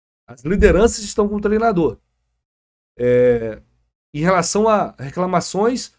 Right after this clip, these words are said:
insatisfações com base, é, devido às cobranças. Que é o que eu falo, depois do jogo contra o Juventude,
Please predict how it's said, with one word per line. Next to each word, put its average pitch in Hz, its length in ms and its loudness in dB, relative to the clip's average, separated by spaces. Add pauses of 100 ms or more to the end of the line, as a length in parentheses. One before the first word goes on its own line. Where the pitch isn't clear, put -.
(160)
insatisfações 185 800 -4
com 202 160 -8
base, 202 500 -2 (340)
é, 147 180 -8 (200)
devido 175 400 0
às 214 100 2
cobranças. 208 760 2 (920)
Que 156 80 -2
é - 20 -6
o 160 40 -8
que - 100 -2
eu 208 80 4
falo, 131 460 -2
depois 139 400 -2
do 143 40 -8
jogo 175 140 -4
contra 160 180 -4
o - 20 -6
Juventude, 156 520 -4